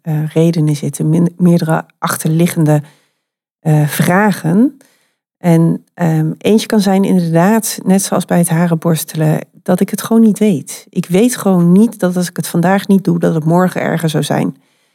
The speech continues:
En dat kan mij wel motiveren om het te gaan doen. Ik weet niet dat het dan vies wordt. Ik weet niet dat mensen wat van me vinden. En,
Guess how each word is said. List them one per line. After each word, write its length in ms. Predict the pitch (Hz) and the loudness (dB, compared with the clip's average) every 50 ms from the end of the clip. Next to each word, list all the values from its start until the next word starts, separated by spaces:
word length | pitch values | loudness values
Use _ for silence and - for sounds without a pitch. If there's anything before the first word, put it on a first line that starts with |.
| _ _ _ | _ _ _
En 160 | _ - 170 | _ 0 0
dat 160 | 170 185 185 | 0 0 0
kan 140 | - 220 208 | 0 0 0
mij 120 | 190 175 165 | 2 2 2
wel 140 | 180 196 | 2 2
motiveren 480 | 208 196 180 170 175 160 165 165 165 165 | 2 2 0 0 -2 -2 0 0 2 2
om 100 | 180 180 | 2 2
het 120 | 180 180 | 2 0
te 80 | - 190 | -2 -4
gaan 200 | - - 190 190 | -4 -2 0 2
doen. 260 | 202 220 180 147 151 147 | 2 2 2 2 -2 -4
Ik 60 | - _ _ _ | -10 _ _ _
weet 220 | _ - 170 175 170 | _ -2 0 2 4
niet 180 | 202 214 233 | 4 2 2
dat 140 | - 240 226 | 2 0 -2
het 100 | 196 180 | -2 -2
dan 100 | - 170 | -4 -4
vies 340 | - - - - 156 - - | -4 -4 -4 -4 -4 -2 -4
wordt. 140 | - 160 - | -6 -6 -6
Ik 100 | - - | -6 -4
weet 200 | 165 165 165 151 | -2 0 2 2
niet 180 | 180 196 196 | 2 2 2
dat 120 | - 214 - | 0 0 2
mensen 280 | 185 175 180 175 - | 2 2 2 2 0
wat 140 | 180 170 - | -4 -4 -2
van 120 | - 175 170 | 0 0 0
me 80 | 165 | 2
vinden. 440 | 156 160 160 165 165 160 160 165 - | 2 2 2 4 4 4 2 2 2
En, 140 | - 165 | 0 0